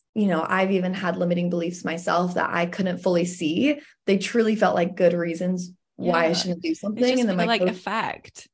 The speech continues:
Speaker 2: Like, it's a
Speaker 1: It
Speaker 2: fact. Like, I have a full-time job, so I can't build a business. I have kids, I can't do this thing that I wanna do. It's, but it's not. <laughs> It's, it's just, that's what, that's your story that you're telling yourself.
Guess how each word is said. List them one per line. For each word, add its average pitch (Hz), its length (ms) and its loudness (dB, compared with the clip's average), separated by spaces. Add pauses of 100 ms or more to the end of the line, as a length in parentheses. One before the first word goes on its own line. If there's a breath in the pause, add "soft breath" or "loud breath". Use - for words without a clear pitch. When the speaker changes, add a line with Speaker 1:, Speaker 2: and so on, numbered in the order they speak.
(180)
Speaker 2:
Like, 208 180 0
it's - 140 0
a - 60 2
Speaker 1:
It - 100 -2
Speaker 2:
fact. 196 480 2
Like, 165 340 -4 (160)
I 180 560 0
have 170 140 -10
a 170 40 -14
full-time 180 320 -6
job, 165 240 -2
so 170 140 -4
I 160 60 0
can't 160 240 -6
build 135 140 -8
a - 40 -12
business. 156 480 -10
I 180 340 2
have 185 200 -4
kids, 175 320 -4
I 160 80 -4
can't 160 340 -4
do 160 140 -8
this 160 160 -8
thing 165 200 -10
that 147 100 -6
I 151 40 -4
wanna 147 220 -8
do. 87 320 -8
It's, - 220 -6 (380 loud breath)
but - 180 0
it's 220 180 0
not. 240 380 0
<laughs> - 180 -4
It's, 226 380 -2
it's 226 240 -2
just, 240 540 0 (260 loud breath)
that's - 380 0 (240)
what, 185 440 -2
that's 208 200 -6
your 214 60 -4
story 190 500 -2
that - 100 -4
you're 160 100 -4
telling 156 300 -6
yourself. 160 480 -8